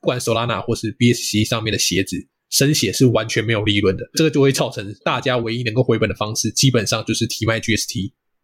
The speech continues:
对，所以它会造成说，哎，可以看到它从发文到现在，它的G S T基本上就是一直在往下跌啊。所以我觉得最重要的还是后金，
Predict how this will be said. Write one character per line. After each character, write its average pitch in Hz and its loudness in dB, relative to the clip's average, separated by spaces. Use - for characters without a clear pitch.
对， - -2
所 - 0
以 - 4
它 123 2
会 135 0
造 131 0
成 107 -8
说， 104 2
哎， 117 4
可 120 0
以 117 0
看 123 -4
到 117 0
它 117 -2
从 110 -8
发 131 0
文 104 -4
到 110 2
现 113 -4
在， 104 -6
它 - -2
的 123 -2
G 131 2
S 120 -4
T 123 4
基 143 2
本 120 -2
上 117 -6
就 117 -2
是 113 4
一 135 2
直 110 0
在 110 2
往 104 -2
下 110 -2
跌 - -16
啊。 - -20
所 143 2
以 - 6
我 113 2
觉 123 4
得 123 2
最 156 2
重 139 0
要 127 2
的 117 0
还 113 -2
是 123 2
后 131 0
金， 104 -8